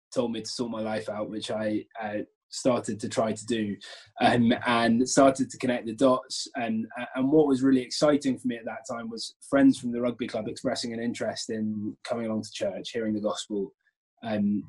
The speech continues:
and that was really exciting and, um, a, a really good time. Uh, it completely changed the game for me. Um, knowing that it was okay for me to be a Christian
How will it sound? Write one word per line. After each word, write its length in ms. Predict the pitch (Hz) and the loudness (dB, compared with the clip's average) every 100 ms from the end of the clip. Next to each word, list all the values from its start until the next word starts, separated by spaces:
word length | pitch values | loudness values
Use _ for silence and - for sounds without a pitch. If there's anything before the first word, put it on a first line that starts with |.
| - | -4
and 460 | 113 110 107 107 101 - _ _ _ | 0 2 4 2 0 -6 _ _ _
that 180 | 135 131 | 6 6
was 140 | 120 | 4
really 160 | 123 120 | 2 0
exciting 760 | 110 135 123 113 123 117 113 113 - | 0 4 4 2 -2 -2 -4 -8 -12
and, 420 | 107 107 107 104 101 - - | -8 -4 -2 -2 -4 -10 -8
um, 480 | 107 101 101 101 - - - | -4 0 0 0 -2 -10 -10
a, 380 | - - - 113 | -10 -10 -6 -2
a 60 | |
really 200 | 113 107 | 2 2
good 180 | 107 104 | 2 0
time. 460 | - 110 104 104 98 - _ _ _ 107 | 0 0 0 -2 -4 -12 _ _ _ -6
Uh, 200 | 107 101 - | -2 -2 -4
it 120 | 135 | -2
completely 400 | - 107 120 107 | 0 4 4 4
changed 340 | 101 113 104 | 2 2 2
the 60 | 107 | 0
game 240 | 107 107 | 2 2
for 120 | 98 107 | 0 -2
me. 360 | 101 87 - - 110 | 0 -2 -6 -12 -6
Um, 400 | 101 98 98 82 _ _ | -4 -2 -4 -6 _ _
knowing 520 | 113 110 120 110 101 101 | 2 4 6 6 4 2
that 160 | 101 | 2
it 80 | 104 | 0
was 200 | 104 104 | 0 0
okay 400 | 104 98 117 110 | -2 0 2 2
for 160 | 95 107 | 0 0
me 200 | 104 98 - | 0 0 0
to 240 | 101 98 - | -2 -2 -2
be 220 | 110 107 | 0 2
a 40 | |
Christian 640 | - - - - 101 95 | 0 -2 -2 -4 -4 -6